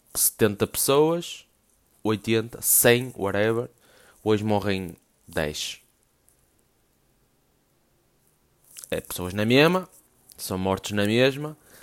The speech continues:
E eu até um bocado, como é que eu ia dizer, sádico.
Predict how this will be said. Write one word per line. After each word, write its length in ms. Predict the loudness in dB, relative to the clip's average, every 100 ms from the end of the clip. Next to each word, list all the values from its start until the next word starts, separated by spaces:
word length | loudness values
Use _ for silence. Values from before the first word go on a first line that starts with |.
| -20 -20 -20 -12 -2
E 240 | 4 8
eu 180 | 8 8
até 180 | 6 4
um 80 | 2
bocado, 460 | 4 8 8 8 0
como 320 | -2 -6 -10 -18 -20 -20 -20 _ -20 -16
é 80 | -12
que 80 | -4
eu 60 | -4
ia 80 |
dizer, 260 | -4 -6 -2
sádico. 720 | 2 6 6 6 2 -6 -14